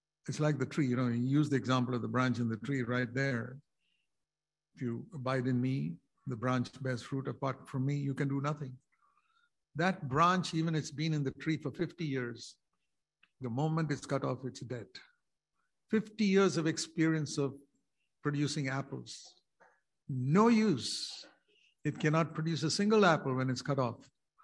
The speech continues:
"Apart from me, you can do nothing." And I believe this is one of the greatest lessons that we have to learn in the Christian life. And if we have learned it,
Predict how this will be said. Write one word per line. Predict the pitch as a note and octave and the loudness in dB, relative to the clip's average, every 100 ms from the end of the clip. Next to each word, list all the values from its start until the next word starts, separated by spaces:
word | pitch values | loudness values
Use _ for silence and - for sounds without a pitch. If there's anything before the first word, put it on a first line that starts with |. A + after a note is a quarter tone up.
| _ _ - | _ _ -6
"Apart | D3+ - F3 G3 G3 | -4 2 4 2 0
from | - F3 | -2 2
me, | D#3+ | 4
you | C3 B2+ | 4 2
can | B2+ C3+ | 0 0
do | B2+ | 0
nothing." | B2+ B2 C3 B2 B2 - _ _ - - _ | 2 0 -2 -4 -6 -14 _ _ -20 -20 _
And | - | 4
I | F3+ | 6
believe | G#3 G3 G#3 | 8 8 8
this | F#3+ F3 | 6 6
is | G3+ | 4
one | E3+ F3+ | 4 4
of | |
the | F3 | 2
greatest | C3+ A2+ D#3+ E3+ E3+ - | 0 2 2 4 2 0
lessons | C#3 D3 - D3 C#3 - - - _ _ _ _ _ - | 0 0 0 -2 -2 -6 -10 -16 _ _ _ _ _ -8
that | - G#2+ | -6 -2
we | B2+ | -2
have | C#3 | -2
to | C#3 | -2
learn | B2+ C3 B2+ | 0 0 0
in | B2 | -2
the | B2 | -4
Christian | B2+ - A#2+ | -6 -6 -8
life. | A2+ G#2+ - _ _ _ _ _ _ _ _ _ _ _ _ _ - | -10 -12 -18 _ _ _ _ _ _ _ _ _ _ _ _ _ -6
And | C#3 | -2
if | C3 | -2
we | C3 | 0
have | B2+ | 0
learned | C3 G3 G3 | 2 4 2
it, | A#3 | -2